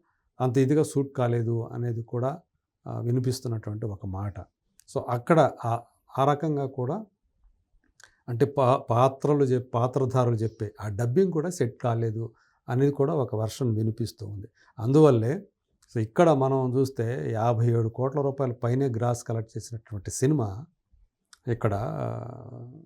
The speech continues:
తెలుగు, రెండు తెలుగు రాష్ట్రాల్లో. హిందీ బెల్ట్ వచ్చేటప్పటికి అక్కడ నెట్లో చూస్తారు కదా, కనీసం నలభై లక్షలు కూడా మూడు రోజుల్లో రాకపోవటం, నెట్ కలెక్షన్ రాకపోవటం అనేది ఈ సినిమా కోటి రూపాయలు కూడా కాదు.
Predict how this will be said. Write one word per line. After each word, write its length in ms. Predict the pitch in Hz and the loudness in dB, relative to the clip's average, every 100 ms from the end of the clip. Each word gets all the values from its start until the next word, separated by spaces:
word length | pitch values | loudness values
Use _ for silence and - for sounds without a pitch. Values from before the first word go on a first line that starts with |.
| - - | -20 -2
తెలుగు, 180 | 127 127 | 2 4
రెండు 220 | 117 127 | 4 2
తెలుగు 300 | 127 110 107 | 2 0 -2
రాష్ట్రాల్లో. 520 | 98 92 - 101 107 | -8 -10 -14 -12 -8
హిందీ 300 | 110 127 170 | -2 0 0
బెల్ట్ 280 | 170 165 139 | 0 -2 -4
వచ్చేటప్పటికి 720 | 131 123 120 113 139 117 135 - _ - - | -4 -4 -6 -6 -4 -2 -2 -8 _ -16 -6
అక్కడ 180 | 117 123 | 0 2
నెట్లో 420 | 117 123 - 143 | 4 2 2 2
చూస్తారు 400 | 110 104 - 104 | 2 -2 -6 -8
కదా, 260 | 104 147 208 _ _ _ _ _ | -8 -10 -12 _ _ _ _ _
కనీసం 760 | 131 151 196 196 165 120 135 160 _ _ _ _ - | 0 6 6 6 2 0 -4 -10 _ _ _ _ -2
నలభై 480 | 120 147 151 160 151 - - | 4 6 6 6 4 -4 -10
లక్షలు 400 | 113 117 - 185 | -8 -8 -2 0
కూడా 200 | 170 117 | 2 2
మూడు 300 | 117 120 135 | 2 4 4
రోజుల్లో 460 | 135 135 131 127 120 | 6 6 4 2 0
రాకపోవటం, 800 | 104 110 123 120 120 113 107 101 | 0 -2 -4 -4 -4 -2 -4 -4
నెట్ 200 | 107 - | -6 -4
కలెక్షన్ 380 | 117 113 110 98 | -4 -4 -4 -8
రాకపోవటం 500 | 98 98 104 101 - | -10 -12 -14 -14 -12
అనేది 360 | 107 117 151 190 _ _ _ - | -10 -10 -10 -14 _ _ _ -2
ఈ 160 | 131 | -2
సినిమా 360 | 123 135 123 107 | 0 -2 -2 -4
కోటి 340 | 98 135 147 | 0 4 4
రూపాయలు 280 | 151 156 131 | 4 2 0
కూడా 180 | 107 98 | -2 -6
కాదు. 260 | 90 87 | -10 -16